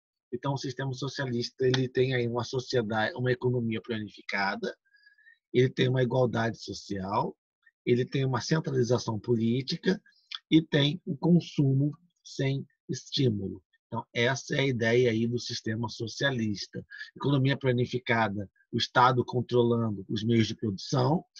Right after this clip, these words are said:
e sociedade igualitária, os trabalhadores, é, é, têm todo um cenário igualitário perante,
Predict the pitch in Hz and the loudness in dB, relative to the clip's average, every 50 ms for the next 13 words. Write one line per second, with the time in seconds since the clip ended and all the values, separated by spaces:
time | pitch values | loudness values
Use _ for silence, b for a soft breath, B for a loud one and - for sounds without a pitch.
0 | B B B B B B B B - - 131 117 180 165 - 139 131 - - 139 | B B B B B B B B -4 -2 0 0 0 0 0 0 -2 0 0 2
1 | 123 117 131 131 131 120 127 131 127 131 127 - 120 113 110 107 104 101 95 - | 2 4 4 4 4 4 4 2 2 2 0 -2 -2 0 2 2 0 0 -2 -4
2 | - 123 120 113 127 127 131 127 113 110 127 127 127 120 104 101 92 - _ _ | -2 0 2 2 2 2 2 0 2 4 6 6 6 6 4 0 -8 -10 _ _
3 | _ _ _ _ _ _ _ _ _ - 123 120 120 120 117 117 117 117 117 117 | _ _ _ _ _ _ _ _ _ 2 4 4 6 6 6 4 4 4 2 2
4 | 113 113 113 110 104 101 - b b b b b b b b - - 117 113 110 | 2 0 0 -2 -4 -8 -12 b b b b b b b b -4 -2 -2 0 0
5 | 107 107 107 107 107 107 104 104 104 95 - - - _ _ _ _ _ _ _ | -2 -2 -4 -4 -4 -4 -6 -6 -6 -8 -10 -14 -20 _ _ _ _ _ _ _
6 | _ _ _ _ - 127 127 131 123 117 - - _ _ _ _ _ _ _ - | _ _ _ _ 2 4 4 4 2 0 -4 -8 _ _ _ _ _ _ _ 2
7 | 147 147 156 156 135 143 139 175 208 160 131 127 120 - - 147 135 131 127 127 | 6 6 6 6 6 2 -2 -2 -2 -2 0 0 -2 -2 -2 -2 0 0 2 2
8 | 123 123 120 117 107 110 107 95 - _ - 143 131 117 135 127 123 123 120 - | 4 4 2 2 0 -2 -4 -6 -8 _ -4 -4 0 2 4 4 4 4 2 0
9 | - 123 120 117 113 104 92 101 - _ - 135 139 127 123 123 123 123 - - | 2 2 4 4 2 2 -2 -6 -10 _ -2 0 2 4 4 4 4 2 0 -2
10 | - 113 98 | -4 -4 -6